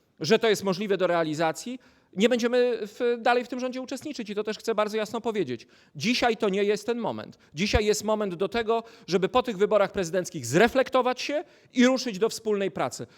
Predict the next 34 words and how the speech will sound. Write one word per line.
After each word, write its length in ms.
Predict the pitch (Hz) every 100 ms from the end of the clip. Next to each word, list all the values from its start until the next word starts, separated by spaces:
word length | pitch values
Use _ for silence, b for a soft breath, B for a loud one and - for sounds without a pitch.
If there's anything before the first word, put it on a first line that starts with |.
| b
w 80 | 175
oparciu 380 | 220 247 233 247
o 100 | 226
konkretne 520 | 254 226 262 254 240
rzeczy, 240 | 214 -
które 200 | - 160
chcemy 280 | 135 185 170
zrobić. 420 | 165 170 202 247 B B B
I 100 | 240
dlatego 400 | 247 247 262 233
mamy 220 | 220 226
nadzieję, 340 | 220 208 208 202
że 100 | 196
pan 160 | 202
premier 320 | 190 208 202 175
wymieni 460 | 202 208 185 170
w 60 | -
swoim 420 | - 196 175 170 170 B B
exposé, 500 | - 175 - 190 170
e, 180 | 180 180 165 165 165 165 165 165
również 560 | - 170 240 208 208 -
bliskie 400 | 160 220 - 214
nam 180 | 190 185
postulaty. 560 | 185 - 170 180 220
My 80 | 269
je 80 | 214
na 120 | 196
pewno 280 | 180 185 180
wymienimy, 460 | 175 180 180 180 180 b b b -
e, 220 | 180 180
w 80 | 180
poselskich 480 | 196 196 185 - -
pytaniach, 560 | 202 196 190 202
e, 0 | 214